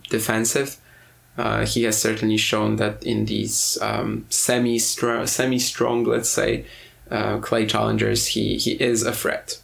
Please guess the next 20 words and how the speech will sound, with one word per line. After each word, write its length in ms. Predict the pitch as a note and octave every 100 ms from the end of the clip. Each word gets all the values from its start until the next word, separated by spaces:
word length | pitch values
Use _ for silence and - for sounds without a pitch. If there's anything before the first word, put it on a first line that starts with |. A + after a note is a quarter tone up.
| -
He 140 | - -
is 260 | A#2+ A2
usually 380 | A2+ G#2+ G#2 G2+
a 40 |
threat 360 | A2 - - -
in 100 | -
them. 220 | - - - - - - - - - - - - - -
And 260 | C3 C3+
the 220 | C3+ C3+ B2+
doubles 360 | C3 C3+ C3
champions 480 | - B2+ B2+ B2+ B2+
in 220 | - A2+
Meerbusch 480 | A2+ A2+ A2+ A2 -
were, 380 | A2 A2+ A2+ -
uh, 120 | A#2+
Manuel 360 | A2 A2+ A2+ A2
Guinard 400 | A#2+ C3+ C3+ C3
and 220 | - A2 A2
Grégoire 360 | - - G#2+
Jacques. 400 | A2+ C3+ C#3 -